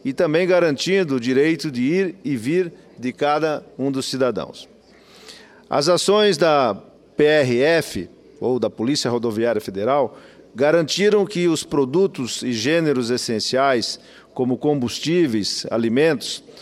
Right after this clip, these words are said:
chegassem aos seus destinos, prevenindo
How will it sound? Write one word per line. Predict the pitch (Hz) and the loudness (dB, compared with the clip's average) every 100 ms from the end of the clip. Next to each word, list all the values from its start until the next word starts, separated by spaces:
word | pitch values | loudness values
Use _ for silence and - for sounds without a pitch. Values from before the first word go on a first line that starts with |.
| - - | -20 -12
chegassem | - 143 147 170 170 185 180 | -2 2 4 2 2 2 2
aos | 165 151 | 2 2
seus | 185 175 139 | 0 0 -2
destinos, | 131 - 165 190 190 - - - - - - - - - _ - | -4 -4 -2 0 0 -2 -10 -16 -20 -20 -20 -20 -20 -20 _ 0
prevenindo | 170 175 170 180 208 202 | 2 4 2 4 4 2